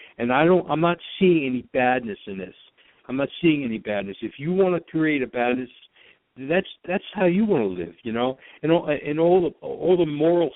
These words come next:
self-righteousness that goes around about, you know, same-sex marriage or the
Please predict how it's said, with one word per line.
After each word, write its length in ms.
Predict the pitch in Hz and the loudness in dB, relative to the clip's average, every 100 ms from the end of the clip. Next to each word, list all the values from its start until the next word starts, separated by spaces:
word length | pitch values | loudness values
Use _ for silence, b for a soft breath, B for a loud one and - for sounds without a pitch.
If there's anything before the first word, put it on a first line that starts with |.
| - | -8
self-righteousness 840 | - 139 - 135 135 165 147 - - | -6 -6 -4 -4 -4 -4 -12 -14 -14
that 120 | - 117 | -10 -6
goes 200 | 117 113 | -6 -4
around 300 | 117 113 113 | -6 -6 -6
about, 360 | 107 110 104 B B B B | -4 -2 -2 B B B B
you 120 | - 127 | -4 0
know, 200 | 113 104 - | 0 0 0
same-sex 420 | 147 135 - - - | 0 0 -2 -6 -4
marriage 420 | 143 147 147 147 | -4 0 2 2
or 100 | 120 | 0
the 60 | 95 | -8